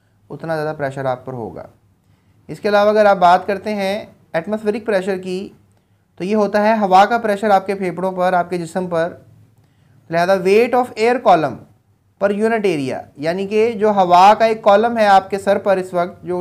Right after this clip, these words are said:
टॉप ऊपर तक जाएगा जहाँ तक हवा रहती है,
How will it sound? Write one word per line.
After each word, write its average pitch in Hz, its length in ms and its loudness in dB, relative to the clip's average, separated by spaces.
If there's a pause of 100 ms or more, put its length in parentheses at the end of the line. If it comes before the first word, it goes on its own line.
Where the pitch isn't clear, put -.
(140)
टॉप 220 420 6
ऊपर 196 200 -4
तक 196 160 -4
जाएगा 180 260 -2
जहाँ 175 200 -2
तक 165 140 -8
हवा 156 200 2
रहती 147 360 -4
है, 151 100 -8